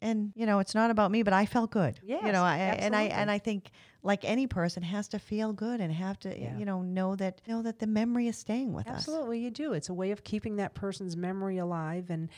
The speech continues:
Speaker 2: and like I said, they're very much a part of these holidays, whether they're physically present with us or not.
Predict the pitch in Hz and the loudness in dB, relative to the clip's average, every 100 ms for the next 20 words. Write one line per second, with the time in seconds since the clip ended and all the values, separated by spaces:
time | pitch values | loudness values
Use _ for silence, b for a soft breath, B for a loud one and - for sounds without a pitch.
0 | B 180 185 190 190 196 233 175 160 170 | B -6 -4 -4 -4 -4 -2 -2 0 0
1 | 196 190 190 190 - 185 196 196 202 - | 0 0 -2 -6 -6 -4 -2 -4 -8 -6
2 | 208 220 180 156 165 - 175 165 170 - | -6 -4 -4 -2 -4 -4 -4 -4 -6 -6
3 | 190 208 202 190 196 196 185 180 180 165 | -6 -4 -4 -4 -4 -2 -2 -2 -2 -2
4 | - 170 180 190 175 | -2 -4 -4 -4 -8